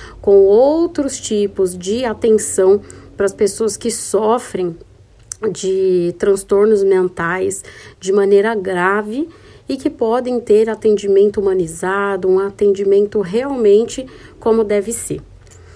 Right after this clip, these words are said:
E o que que isso tudo tem a ver com o título que eu coloquei? Você deve estar se perguntando, né?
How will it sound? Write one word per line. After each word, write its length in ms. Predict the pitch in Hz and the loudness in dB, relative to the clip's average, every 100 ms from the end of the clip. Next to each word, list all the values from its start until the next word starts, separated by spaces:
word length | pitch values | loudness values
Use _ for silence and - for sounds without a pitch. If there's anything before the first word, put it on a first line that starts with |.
| - - - - - | -20 -20 -20 -20 -4
E 320 | 294 339 349 | 2 6 6
o 80 | 349 | 6
que 140 | 339 466 | 4 4
que 120 | 508 | 2
isso 260 | 466 370 | 2 2
tudo 420 | 349 285 285 262 254 | 2 2 0 0 -2
tem 240 | 262 226 | 2 4
a 80 | 202 | 4
ver 360 | 190 220 262 | 2 2 0
com 180 | 262 302 | 0 4
o 100 | 392 | 4
título 520 | 392 - 277 311 302 | 2 0 -2 0 -2
que 160 | 294 277 | -2 0
eu 160 | 247 233 | 0 0
coloquei? 580 | 240 226 220 151 151 - _ | 0 -2 -4 -6 -8 -10 _
Você 220 | 175 - | -10 -4
deve 200 | 190 190 | -2 -2
estar 120 | 190 185 | -2 -6
se 120 | - | 0
perguntando, 840 | 196 180 208 208 170 156 147 - - | 2 4 2 0 -4 -4 -10 -12 -4
né? 240 | 170 226 | 0 0